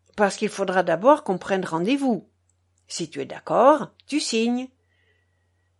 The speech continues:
Combien est-ce que tu me donnes d'avance, argent comptant ? » dit Arletaz. « J'ai plus rien. » « Combien veux-tu ? » Cent francs. Cinquante.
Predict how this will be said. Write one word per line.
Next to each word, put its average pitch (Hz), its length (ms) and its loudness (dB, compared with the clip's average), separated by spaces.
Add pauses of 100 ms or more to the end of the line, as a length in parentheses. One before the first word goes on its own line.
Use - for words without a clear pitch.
(800)
Combien 226 420 0
est-ce 320 160 0
que 226 120 -2
tu 220 180 -4
me 202 80 0
donnes 208 260 2
d'avance, 196 640 0 (260)
argent 190 360 -6
comptant ? » 190 600 -2 (540)
dit 170 220 -4
Arletaz. « 139 720 -8 (540)
J'ai 311 200 2
plus 269 160 -4
rien. » « 180 460 -2 (1600)
Combien 180 340 0
veux-tu ? » - 520 -10 (1300)
Cent 285 260 4
francs. - 360 -10 (1300)
Cinquante. - 680 -2